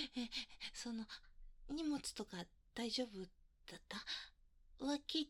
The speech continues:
とか見られちゃうのは、は、恥ずかしいけど仕方ないよね。そう、そうだね。今、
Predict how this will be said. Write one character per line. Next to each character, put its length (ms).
と 120
か 180
見 180
ら 160
れ 120
ち 160
ゃ 40
う 60
の 160
は、 80
は、 180
恥 200
ず 80
か 140
し 140
い 40
け 120
ど 100
仕 120
方 240
な 140
い 100
よ 100
ね。 140
そ 200
う、 100
そ 300
う 60
だ 180
ね。 240
今、 320